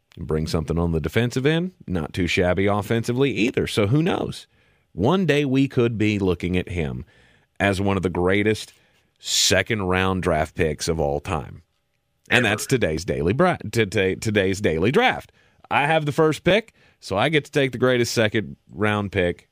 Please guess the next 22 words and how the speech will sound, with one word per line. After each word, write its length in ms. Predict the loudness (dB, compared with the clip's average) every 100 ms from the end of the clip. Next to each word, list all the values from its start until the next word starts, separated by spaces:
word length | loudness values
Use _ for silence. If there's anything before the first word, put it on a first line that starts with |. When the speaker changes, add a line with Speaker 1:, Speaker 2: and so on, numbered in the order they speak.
| _ _
Speaker 1:
of 240 | 2 2 2
all 180 | 0
time. 420 | 0 -2 -2 -6 -10 _ _ _ _ _ _ _ _ _ _ _ _ _ _ _
And 160 | -2 0
it's 400 | 0 -2 -10 -12 _ 0
the 160 | 2
reigning 920 | 4 4 6 6 4 0 -2 -6 -8 -12 _
and 200 | 2 4
defending 960 | 2 2 2 4 2 2 0 0 -6 -4
N 220 | 0 0 2
B 160 | 2
A 140 | 2 2
champion, 680 | 2 0 0 -2 -2 -4 -12 _ _ _ _ _
Nikola 480 | -2 0 0 2 2
Jokic. 480 | 4 2 -2 -10 -14 -16 _ _ -20 _ _ _ _ _ _ _ _ _ _ _ _ -2
Speaker 2:
I 140 | -2
hate 240 | 0 -6 -6
this 200 | -10 -6
game, 260 | -6 -6
and 80 | -6
it's 140 | -8
stupid. 380 | -8 -8 -6 -2